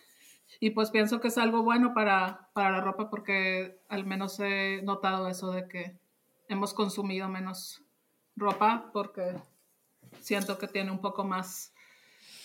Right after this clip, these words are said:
eh, uso así el, el nada más lavarlo, pero secar, ponerlo a secar. Claro que para ponerlo a secar involucra un buen rato de tiempo el ponerlo así con las pinzas y todo. <laughs> Eh, y ponerle los abanicos, porque aquí es un problema grande la,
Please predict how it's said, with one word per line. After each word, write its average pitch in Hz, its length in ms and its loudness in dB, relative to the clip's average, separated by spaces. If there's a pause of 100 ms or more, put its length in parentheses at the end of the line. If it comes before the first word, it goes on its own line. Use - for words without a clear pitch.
(240)
eh, 196 460 -2
uso 202 280 0
así 185 320 0
el, 180 320 -2
el 196 160 -4
nada 185 200 -2
más 185 240 -4
lavarlo, 208 520 2
pero 190 180 -2
secar, 185 480 -6
ponerlo 185 340 -2
a 185 40 -6
secar. 175 320 -10
Claro 233 300 6
que 220 120 0
para 185 240 2
ponerlo 190 300 0
a 226 60 4
secar 196 420 2 (260)
involucra 214 540 6
un 214 100 8
buen 220 220 8
rato 208 400 6
de 196 100 2
tiempo 202 380 2
el 226 140 -2
ponerlo 190 420 -6
así 185 260 -6
con 190 180 -6
las 180 160 -6
pinzas 202 460 -2
y 196 100 6
todo. 208 340 8
<laughs> - 1000 8 (840)
Eh, 202 540 6 (240)
y 214 100 8
ponerle 202 420 8
los 196 180 2
abanicos, 208 560 2
porque 185 280 -6
aquí 185 160 -4
es 185 120 -2
un 208 180 2
problema 190 400 2
grande 185 380 0
la, 180 300 -6